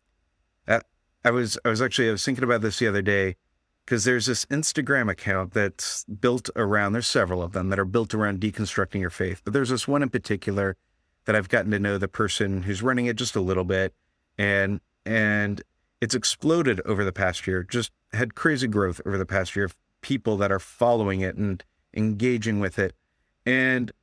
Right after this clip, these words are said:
while this Instagram account will critique pastors who build a church around themselves, around a,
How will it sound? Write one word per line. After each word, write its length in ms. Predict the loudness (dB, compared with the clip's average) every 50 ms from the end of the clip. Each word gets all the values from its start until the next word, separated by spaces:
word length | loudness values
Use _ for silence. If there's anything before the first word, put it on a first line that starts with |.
| _ _ _ _
while 640 | -2 0 2 2 4 4 4 4 2 2 2 0 0 -2
this 320 | 0 0 0 0 0 -2 -4
Instagram 480 | -4 -2 -2 -2 -2 0 2 2 2
account 360 | 0 -2 -2 0 0 0 0 -2 -4
will 240 | -2 0 0 0 0
critique 640 | -2 -2 -2 -2 -2 -4 -4 -2 -2 -4 -4 -6 -8
pastors 640 | -4 0 2 2 0 0 -4 -4 -2 -2 -2 -2 -4
who 140 | -2 -4 -4
build 400 | -2 0 0 2 2 2 0 0
a 80 | -2 -4
church 520 | -2 -2 -2 0 0 0 0 -2 -6 -8 _
around 300 | -4 -2 0 0 2 2
themselves, 560 | 0 0 -2 -2 -2 2 2 2 2 2 2 0
around 300 | 0 0 0 0 0 0
a, 180 | 0 0 -2